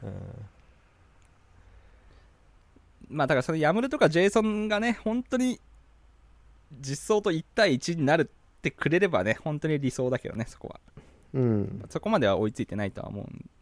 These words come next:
Speaker 2: だけどね。
Speaker 1: あ、クラウドフォーメーションで作れば、そこは一対一になるから、その、ヤムルイコール実装みたいな。
Speaker 2: それってす-、クラウドフォーメーションってもう全て表現できるんだっけ？例えば、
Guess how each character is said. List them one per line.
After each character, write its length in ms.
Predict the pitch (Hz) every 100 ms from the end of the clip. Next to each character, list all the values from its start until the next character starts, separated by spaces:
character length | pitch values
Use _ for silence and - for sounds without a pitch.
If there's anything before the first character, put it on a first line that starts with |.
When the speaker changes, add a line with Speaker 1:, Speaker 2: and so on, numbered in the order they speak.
| - - - _ -
Speaker 2:
だ 100 | -
け 120 | -
ど 120 | - 123
ね。 140 | 127 - - _ _ _ - -
Speaker 1:
あ、 120 | -
ク 120 | -
ラ 100 | 208
ウ 20 | 240
ド 80 |
フ 120 | - 311
ォ 20 |
ー 40 |
メ 80 | 339
ー 40 |
シ 80 | -
ョ 60 | 120
ン 20 |
で 100 | 101
作 220 | - -
れ 120 | 151 95
ば、 200 | - -
そ 160 | - -
こ 100 | 120
は 200 | 107 -
一 80 | -
対 220 | - 98
一 120 | -
に 120 | -
な 80 | 101
る 140 | - - _ _ _ _ _ _ _
か 100 | -
ら、 260 | 95 98 120 _ _ _
そ 160 | - 98
の、 160 | 95 - - _ _ -
ヤ 100 | 101
ム 120 | 101
ル 200 | 101 98 -
イ 60 | 117
コ 180 | - 107
ー 20 |
ル 120 | - -
実 240 | 101 -
装 140 | 101 -
み 80 |
た 120 | - -
い 20 |
な。 80 | - _ _ _ _ _ _ _ _ _ _ -
Speaker 2:
そ 220 | - 302
れ 40 |
っ 20 |
て 120 | 311 -
す-、 200 | - - _ _ - - -
ク 140 | -
ラ 160 | 247 359
ウ 40 |
ド 80 | 370
フ 100 | 370
ォ 20 |
ー 20 | 370
メ 60 |
ー 20 | 349
シ 80 |
ョ 40 | 170
ン 20 |
っ 20 |
て 280 | 139 120 113
も 140 | 147 135
う 20 |
全 360 | - - 339
て 420 | 254 143 117 98 - _ -
表 220 | 190 190
現 100 | 156
で 80 | 104
き 80 | -
る 80 | 117
ん 80 | 90
だ 80 |
っ 80 | - -
け？ 200 | 85 - 123 165
例 100 | 190
え 40 |
ば、 300 | 120 92 -